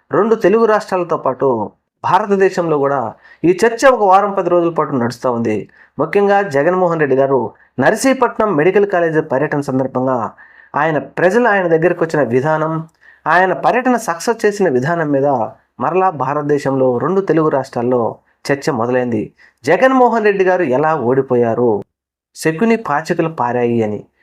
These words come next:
అందుకని నేను చెప్పాను, ఈ పాలకులు భయంతో బతుకుతా ఉన్నారు. బాహుబలి మీద భయపడినటువంటి భల్లాల దేవ, పాండవులు వనవాసం చేస్తా ఉంటే కౌరవులు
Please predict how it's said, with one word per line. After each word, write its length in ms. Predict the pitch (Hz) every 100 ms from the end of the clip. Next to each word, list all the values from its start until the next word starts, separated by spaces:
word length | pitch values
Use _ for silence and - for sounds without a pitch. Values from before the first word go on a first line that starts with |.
| _
అందుకని 380 | 107 135 143 147 143
నేను 180 | 139 131
చెప్పాను, 380 | 120 131 147 123 110 - _
ఈ 120 | 175 220 202
పాలకులు 580 | 156 196 233 214 196 175 110 - _ _ -
భయంతో 540 | 113 165 220 220 208 202
బతుకుతా 460 | - - 151 143 131
ఉన్నారు. 420 | 123 120 120 123 104 - _ _
బాహుబలి 640 | 107 123 196 226 226 220 202
మీద 220 | 196 185 151 113
భయపడినటువంటి 760 | 127 - 151 143 139 131 127 -
భల్లాల 380 | - 123 135
దేవ, 240 | 127 123 117 117 123 _ _ _ -
పాండవులు 460 | 170 254 262 262
వనవాసం 480 | 226 156 208 220 214
చేస్తా 300 | 202 180 180 151
ఉంటే 300 | 147 139 139 113 104 _ _ _ _ _ _ _ _ _ _ _ _ -
కౌరవులు 520 | 214 247 254 254